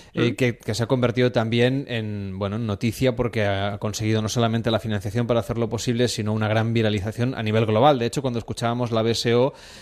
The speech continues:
Speaker 1: del día, la banda sonora del día, el último corte que era en inglés era de uno de sus creadores. Eh, no sé, eh, si has podido ver el vídeo y qué te ha parecido.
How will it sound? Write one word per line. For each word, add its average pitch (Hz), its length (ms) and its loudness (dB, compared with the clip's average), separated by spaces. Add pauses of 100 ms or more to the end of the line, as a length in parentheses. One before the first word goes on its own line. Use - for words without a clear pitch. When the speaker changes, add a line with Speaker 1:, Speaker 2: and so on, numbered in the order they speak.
(100)
Speaker 1:
del 117 240 0
día, 131 180 6
la 117 80 6
banda 110 220 0
sonora 113 260 -2
del 113 160 0
día, 123 140 4
el 131 80 8
último 143 360 4
corte 135 280 2
que 123 60 -2
era 123 100 2
en 123 80 -2
inglés 123 500 0 (260)
era 123 200 6
de 123 100 4
uno 123 180 4
de 110 140 2
sus - 220 -4
creadores. 98 600 0 (220)
Eh, 117 140 -2
no 135 280 2
sé, 190 380 4
eh, 139 60 0
si 151 160 2
has 147 100 4
podido 156 300 6
ver 143 100 6
el 135 140 4
vídeo 151 280 6
y 143 40 2
qué 135 100 -2
te 123 100 -2
ha 117 60 0
parecido. 104 540 -4